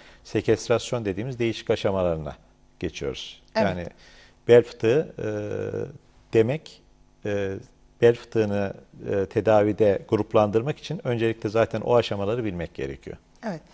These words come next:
Speaker 2: Bir de çıkıntı diye bir şey var. Protrüzyon diye
Speaker 1: Çıkıntı,
Speaker 2: geçiyor.
Speaker 1: protrüzyon veya
Speaker 2: Evet.
Speaker 1: işte prolapsus bunların, e, değişik aşamalarını ifade ediyor.
Speaker 2: Hı hı. Sigara içmek peki nasıl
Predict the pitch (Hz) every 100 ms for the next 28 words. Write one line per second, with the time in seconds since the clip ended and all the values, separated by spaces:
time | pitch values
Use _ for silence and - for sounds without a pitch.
0 | _ - 277 311 - - 277 262 - 254
1 | - 185 180 160 - 170 165 226 262 247
2 | 233 - 240 202 233 214 165 - - 160
3 | 156 156 139 - 139 135 277 131 131 -
4 | 117 117 117 113 117 117 113 160 147 117
5 | 117 120 - 113 113 113 110 - - -
6 | 120 117 151 170 - - 110 107 127 -
7 | 127 113 110 101 92 90 85 82 78 73
8 | - - _ 240 202 190 208 - - -
9 | - - 254 403 427 269 - 262 311 311
10 | 240 214 170 156 156 226 277 - 254 190